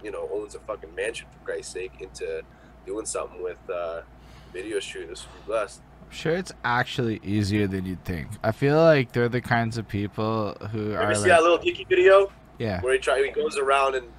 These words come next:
Speaker 1: tries to shoot the entire thing for free?
Speaker 2: Yeah. I
Speaker 1: Right,
Speaker 2: don't
Speaker 1: so he did stuff of that sort,
Speaker 2: I,
Speaker 1: right? He
Speaker 2: I,
Speaker 1: just kinda
Speaker 2: I'm not, like, convinced his version was authentic,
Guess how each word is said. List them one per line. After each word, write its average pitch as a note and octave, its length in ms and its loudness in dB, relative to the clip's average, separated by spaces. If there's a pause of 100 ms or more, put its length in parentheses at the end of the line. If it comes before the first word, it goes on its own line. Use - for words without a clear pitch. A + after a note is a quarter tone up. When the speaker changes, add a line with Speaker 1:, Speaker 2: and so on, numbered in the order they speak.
(140)
Speaker 1:
tries B2+ 260 2
to C3 100 -14 (140)
shoot - 240 -12
the C#3 80 -8
entire C#3 300 2
thing C#3 200 -4
for B2+ 120 -18
free? C#3+ 340 -4 (480)
Speaker 2:
Yeah. A2 320 -4 (1040)
I A#2+ 80 2
Speaker 1:
Right, B2 120 6
Speaker 2:
don't - 80 2
Speaker 1:
so A#2+ 100 -4
he D3+ 120 -4
did E3 260 0
stuff C3+ 200 -2
of B2 80 0
that B2 240 4
sort, A2+ 240 -2
Speaker 2:
I, - 80 4
Speaker 1:
right? A#2 120 4
He B2+ 60 2
Speaker 2:
I, C3+ 100 2
Speaker 1:
just B2+ 120 -4
kinda C3+ 240 0 (180)
Speaker 2:
I'm D3 120 -6
not, E3+ 240 -2
like, C#3+ 160 0
convinced A#2 560 -2
his A2 180 -2
version A#2 420 -2
was G#2 140 -4
authentic, G#2 640 -4